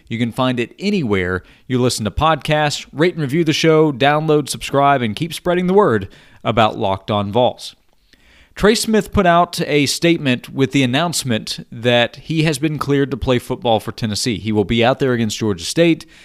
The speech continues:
You should expect to see him starting at left guard for Tennessee this upcoming weekend.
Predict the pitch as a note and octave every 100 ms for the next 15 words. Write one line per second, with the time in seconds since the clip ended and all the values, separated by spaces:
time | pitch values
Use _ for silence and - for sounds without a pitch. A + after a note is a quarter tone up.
0 | - - - A2 A#2+ - C3 A2+ - D3
1 | C#3 A#2+ - C3+ A#2+ B2 - A#2+ B2 C3
2 | B2+ B2+ - B2 A#2+ - A#2 B2 A#2 -
3 | A#2+ A#2 - - - A#2+ - A#2 - B2
4 | - A2+ A2 B2 D3 - E2